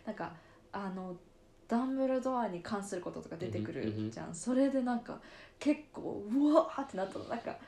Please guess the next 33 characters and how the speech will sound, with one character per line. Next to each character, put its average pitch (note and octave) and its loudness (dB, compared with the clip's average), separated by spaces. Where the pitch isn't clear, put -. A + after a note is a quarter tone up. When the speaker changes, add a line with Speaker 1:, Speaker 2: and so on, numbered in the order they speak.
Speaker 1:
え G#4+ 4
ー - 4
み B3+ 0
た G3+ 2
い E3+ -2
な。 - -8
と B3 -2
か、 G#3 0
ナ B3 6
ギ D4 6
ニ？ G3+ -2
Speaker 2:
ナ A2 -2
ギ。 - -14
Speaker 1:
ナ B3+ 2
ギ A#3 -2
ニ。 F3+ -6
Speaker 2:
ナ A2+ -2
ギ G#2 -4
ニ。 G2+ -10
Speaker 1:
う G#3 -6
ん。 F#3 -6
ボ A#3+ 4
ル B3+ 4
デ C4 4
モ B3+ 0
ー - -10
ト F3 -2
の、 A3 -2
Speaker 2:
あ、 D#3 6
the B2 0
snake。 C4 6
Speaker 1:
ヘ G#3 6
ビ。 F3+ -2